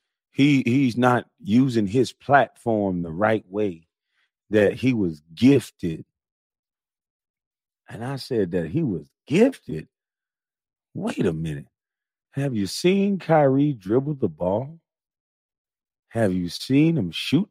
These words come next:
the ball? How in the world was he gifted something? So he didn't earn it. See, in America, it seems like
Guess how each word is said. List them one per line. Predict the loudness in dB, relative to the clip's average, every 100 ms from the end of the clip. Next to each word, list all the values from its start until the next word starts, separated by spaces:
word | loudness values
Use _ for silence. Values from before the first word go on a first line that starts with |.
| -2
the | 4
ball? | 4 2 -6 _ _ _ _ _ _ _ _ _ _ _ _ _ _ _ _
How | -6 2 2 2
in | 0
the | -2
world | 2 4 6 4 0 -12 _
was | -2 0
he | 0
gifted | -4 -8 4 6 6 0 -2 -2 -6
something? | -6 -4 -2 -2 0
So | 4
he | 4 4
didn't | 4 4
earn | 2 0 -4
it. | _ _ _ _ _ _ _ _ _ _ _ _ _ _ _ _ _ _ _
See, | -2 4 4
in | 4
America, | 0 2 4 2 0 0 0
it | -2
seems | -2 0 0 0
like | -6 -8